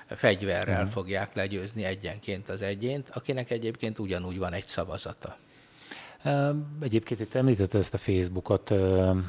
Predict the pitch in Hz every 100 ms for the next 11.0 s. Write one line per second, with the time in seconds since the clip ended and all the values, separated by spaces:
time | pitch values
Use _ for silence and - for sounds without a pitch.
0 | - 98 92 107 90 95 95 92 92 92
1 | 90 - 131 104 98 92 98 90 - 95
2 | 92 95 95 98 95 101 107 - - -
3 | - - 107 95 95 101 - - _ _
4 | _ _ _ _ _ _ - 123 95 92
5 | 98 98 - 95 92 - 113 104 98 -
6 | 107 104 101 101 101 98 98 98 104 -
7 | 104 - 104 104 98 101 104 104 - 107
8 | 95 95 95 92 107 104 101 110 104 104
9 | 104 104 - 110 110 123 160 139 - 113
10 | 107 113 107 - 110 101 - 107 107